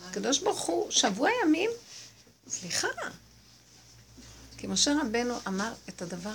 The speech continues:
הכי פשוט, הוא היה איש אמת לאמיתה, ומול בורא עולם אי אפשר לשקר, הוא אמר לו, "ריבונו של עולם,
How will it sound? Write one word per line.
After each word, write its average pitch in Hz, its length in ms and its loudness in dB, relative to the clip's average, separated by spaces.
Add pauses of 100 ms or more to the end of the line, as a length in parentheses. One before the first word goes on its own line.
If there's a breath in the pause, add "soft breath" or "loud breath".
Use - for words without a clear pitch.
(100)
הכי - 220 0
פשוט, - 380 -2
הוא 175 60 0
היה 185 180 4
איש 202 300 4
אמת 190 260 2 (140)
לאמיתה, 160 540 -4 (220)
ומול 196 320 0
בורא 208 200 2
עולם 220 200 2
אי 208 60 0
אפשר 208 200 4
לשקר, 175 360 0
הוא 165 80 -4
אמר 180 220 -2
לו, 165 100 -4
"ריבונו 175 280 -2
של - 140 0
עולם, 156 140 -6